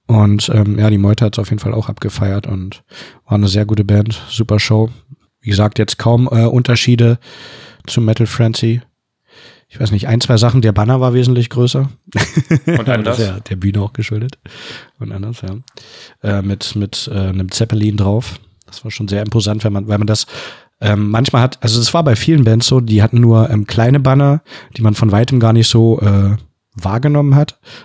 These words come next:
Speaker 1: Aber der Zeppelin, den hast du vom Zeltplatz schon, äh, ziemlich gut gesehen.
Speaker 2: Ja,
Speaker 1: Auch.
Speaker 2: oder wie machst du es wie Dein Fides, einfach gar keinen Banner aufhängen?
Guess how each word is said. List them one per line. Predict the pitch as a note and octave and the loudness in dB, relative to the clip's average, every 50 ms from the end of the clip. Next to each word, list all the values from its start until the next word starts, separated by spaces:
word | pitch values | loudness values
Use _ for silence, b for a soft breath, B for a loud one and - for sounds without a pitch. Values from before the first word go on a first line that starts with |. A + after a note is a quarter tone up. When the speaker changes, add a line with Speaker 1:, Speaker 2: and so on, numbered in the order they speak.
| B B | B B
Speaker 1:
Aber | - G#2 G#2 G#2 | -6 -2 0 0
der | G#2 G2+ | 0 0
Zeppelin, | - - A#2 A2+ D#3 C#3 B2+ B2+ B2 | 0 -2 0 2 2 2 2 2 2
den | A#2+ A2+ G#2+ | 2 0 0
hast | G#2+ A2+ - | 0 0 0
du | B2 A2 | -2 -2
vom | - - A2+ G#2+ | 0 0 -2 -2
Zeltplatz | - - A#2+ A#2+ - - A#2 A2 A2 - | 0 0 -2 -2 0 0 -2 -2 -2 0
schon, | - A#2+ A2+ A2 A2 - | 0 0 0 0 0 -2
äh, | - G#2+ G2+ G2+ G#2 | -2 -2 -4 -4 -4
ziemlich | - - A2+ G#2+ G#2+ | -4 -4 -2 -2 -2
gut | - A2 A2 | -4 -6 -6
gesehen. | - G#2+ F2+ F#2+ A2 A2 | -6 -6 -4 -2 -2 -4
Speaker 2:
Ja, | G#2+ G2 | -4 -6
Speaker 1:
Auch. | F#2 | -6
Speaker 2:
oder | - - A#2 A#2 | -6 -4 -4 -4
wie | A#2 | -2
machst | A#2 B2 C3+ C3+ - | -2 -2 -4 -4 -6
du | C#3+ | -8
es | A#2+ A2 | -8 -8
wie | A#2+ | -6
Dein | A2+ A#2+ A#2 B2+ B2 | -4 -4 -2 -4 -4
Fides, | B2 - C#3+ D3+ D#3 D3 | -4 -4 -2 -2 0 0
einfach | C#3 B2+ A#2 A#2+ | -2 -2 -2 -2
gar | A2 A#2 A#2+ - | -2 -2 -4 -2
keinen | D3 B2 A2 | -4 -4 -2
Banner | G2 G2 F#2 F#2+ | -2 -4 -4 -4
aufhängen? | F#2 F#2+ F2+ - F2+ F2+ F2+ F2+ | -6 -6 -8 -10 -12 -12 -12 -16